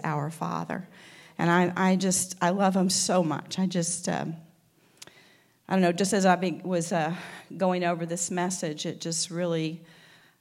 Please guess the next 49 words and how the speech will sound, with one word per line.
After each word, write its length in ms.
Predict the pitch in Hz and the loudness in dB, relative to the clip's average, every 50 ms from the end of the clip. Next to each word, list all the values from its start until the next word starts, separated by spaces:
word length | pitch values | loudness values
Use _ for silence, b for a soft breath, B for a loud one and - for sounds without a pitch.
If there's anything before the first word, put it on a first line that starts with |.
| b - - | b -14 -12
uh, 180 | 165 160 - 180 | -10 -10 -8 -6
just 240 | 170 196 185 - | -4 -2 -2 -2
came 280 | - - 214 202 196 175 | -2 -2 -2 -2 0 0
alive 580 | 160 160 160 160 156 151 151 156 156 151 160 - | 0 0 0 0 0 0 0 -2 -4 -6 -8 -8
to 160 | - - 160 | -6 -6 -4
me. 440 | 156 156 143 147 147 147 165 165 - - - - | -4 -4 -4 -6 -6 -8 -8 -12 -14 -16 -12 -8
I 40 | 151 | -6
mean, 120 | 151 151 | -4 -2
every 200 | - 214 214 226 | -2 0 0 -2
time 280 | 226 - - 202 185 170 | -2 -4 -4 -4 -2 -2
I 60 | 165 | -2
go 200 | 165 175 170 165 | -2 -2 -2 -2
into 180 | 165 160 156 | -4 -6 -6
the 80 | 151 156 | -8 -6
Word, 260 | 147 151 139 143 143 | -6 -4 -4 -2 -2
I 120 | 143 147 170 | -4 -4 -4
just 220 | 180 185 - - | -4 -6 -6 -6
love 220 | 165 156 156 151 | -6 -6 -6 -8
the 80 | 151 147 | -10 -10
Word. 420 | 147 143 151 156 156 143 147 175 175 - b b b b b b b b - | -10 -10 -10 -10 -10 -10 -10 -12 -14 -16 b b b b b b b b -4
My, 260 | 160 160 165 160 165 - - - - - _ _ - | -2 0 0 -2 -4 -8 -16 -20 -20 -20 _ _ -8
I 40 | 165 | -4
have 180 | 180 175 170 | -2 -2 0
a 40 | 165 | 0
Bible 300 | 160 165 165 170 165 180 | 2 4 4 4 2 0
study 400 | 170 - - 196 175 165 170 170 | -2 -2 0 0 0 0 0 0
on 160 | 156 156 160 | -2 -2 -2
Thursdays, 540 | 165 180 175 170 170 185 - 185 170 165 175 | -2 -2 0 0 0 -2 -2 -2 -2 -2 -2
and 100 | 165 151 | -2 -4
that's, 220 | 170 175 - - - B B B B B | -4 -4 -6 -8 -12 B B B B B
I 120 | B 170 165 | B 6 6
always 280 | 185 190 190 208 208 | 6 6 4 2 2
tell 220 | - - 233 196 202 | 0 0 0 0 2
them, 160 | 180 165 160 | 0 0 0
"The 80 | 180 | 2
Word's 260 | 170 185 208 226 220 - | 4 4 4 4 2 2
so 140 | - 233 | 0 0
good 240 | 233 220 269 262 254 | 2 6 6 6 6
today." 480 | 226 247 220 214 190 185 185 175 175 175 | 6 4 4 4 6 6 4 2 0 -2
And 140 | 170 165 170 | -4 -4 -4
they, 180 | 165 165 160 165 | -4 -6 -6 -4
they 80 | 208 196 | -4 -4
say, 140 | 190 185 208 | -4 -2 -2
"You 120 | 247 294 | -2 0
always 300 | 277 - 349 403 381 - | 0 0 0 0 -2 -2
say 160 | - 311 - | -2 -2 -2
that." 360 | 233 202 175 - - - - 165 | -2 -2 -2 -4 -6 -6 -6 -4
<laughs> 40 | |
Well, 280 | - - - - - | -4 -2 -2 -4 -4